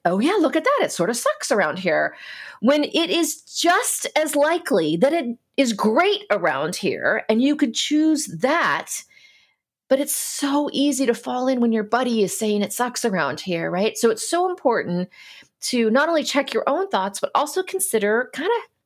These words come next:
who you're surrounding yourself with. Are they bringing you up? Is it additive to your life? Is it kind of a bummer? How do you feel after you leave their presence, right? Like, super important to understand how lots of different things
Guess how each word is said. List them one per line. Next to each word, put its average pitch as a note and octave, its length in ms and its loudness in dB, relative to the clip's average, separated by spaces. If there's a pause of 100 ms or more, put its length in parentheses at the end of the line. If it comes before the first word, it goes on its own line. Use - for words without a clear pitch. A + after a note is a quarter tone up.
(200)
who D4 80 -2
you're D4+ 140 0
surrounding C#4+ 500 0
yourself C#4 400 -2
with. C4+ 260 2 (360)
Are A#3 80 0
they B3+ 80 4
bringing C#4+ 400 2
you A3+ 200 4
up? D#4 360 -2 (400)
Is A#3 140 0
it A3+ 180 0 (180)
additive D#4 600 0
to E4 100 -4
your F4 100 -2
life? E4 340 -2
Is A#3 140 0
it A3+ 180 -2 (220)
kind B3 200 -2
of B3+ 80 0
a A3+ 60 4
bummer? A3 380 0
How B3+ 160 2
do D4 80 0
you C4+ 80 2
feel B3+ 580 0
after C4 300 -4
you B3 140 2
leave A#3 560 -2
their G#3 220 2
presence, D4+ 800 -4 (360)
right? C#4 320 0
Like, A3+ 280 0 (240)
super - 640 -2
important G3 720 -2 (280)
to - 260 2
understand G#3+ 800 -2
how A3 220 -2
lots B3 440 0
of A#3+ 80 0
different D#3 360 -6
things - 280 -8